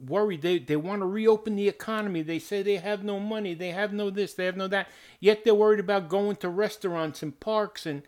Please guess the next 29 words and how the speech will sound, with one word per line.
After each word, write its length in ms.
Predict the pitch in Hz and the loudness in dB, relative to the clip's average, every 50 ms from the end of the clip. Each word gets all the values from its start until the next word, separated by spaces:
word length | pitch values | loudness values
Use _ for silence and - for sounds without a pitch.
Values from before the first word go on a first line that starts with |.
| _ _ - | _ _ -2
get 180 | - 208 214 226 | 2 2 2 2
it 140 | 247 - | 0 -2
straight, 420 | - - - - 226 220 214 220 - | -4 -4 0 2 2 2 2 0 -4
people. 440 | - 170 156 - - 156 156 143 - _ _ | -6 -6 -6 -6 -6 -8 -8 -8 -10 _ _
You 120 | - 202 | 0 2
know, 220 | 220 214 208 156 - - _ _ - | 4 4 4 2 0 -4 _ _ -4
I 80 | 175 | -4
listen 400 | 202 190 208 254 240 - - 254 240 | -2 0 0 0 0 0 0 -2 0
to 120 | - 220 | 0 -2
people 340 | 214 - - 233 - 202 202 | -4 -2 -2 -4 -2 -2 0
like 180 | 202 185 180 - | 0 -2 -2 -4
Tomi 360 | - - 208 208 202 202 190 | -4 -2 0 0 0 0 0
Lahren. 460 | 175 175 180 175 160 131 113 92 95 - _ - | 2 2 4 4 4 2 0 -4 -8 -14 _ -2
That 280 | - 214 233 226 233 | 0 2 2 0 0
girl, 480 | - 220 226 220 220 220 214 - 214 - - | 2 4 4 6 6 4 2 0 -2 -6 -10
she 260 | - - - 220 240 | -10 -4 0 2 2
used 160 | 254 240 - | 2 2 2
to 60 | 262 | 4
make 160 | 247 247 233 233 | 4 4 4 4
so 200 | - - 240 233 | 4 4 4 4
much 160 | 226 208 - | 4 2 0
sense. 580 | - - - 233 185 120 98 - - - - - _ _ _ | 0 0 2 2 2 2 0 -4 -12 -14 -14 -16 _ _ _
Now 280 | - 156 180 202 226 214 | -2 2 4 4 4 4
she, 480 | 220 - 233 220 208 208 202 - - _ _ _ - | 2 0 0 0 0 -2 -4 -6 -12 _ _ _ -16
she 240 | - - - - 202 | -12 -8 -6 -6 -6
thinks 320 | - - 220 214 202 - | -2 0 0 0 0 -2
because 640 | - - 196 170 - - 196 202 196 180 - - - | -4 -6 -6 -4 0 2 4 6 6 4 2 0 -4
you 100 | 175 175 | -4 -2
wanna, 600 | 180 196 202 202 202 196 175 170 147 - 151 | 0 2 2 2 4 4 2 2 0 -2 -6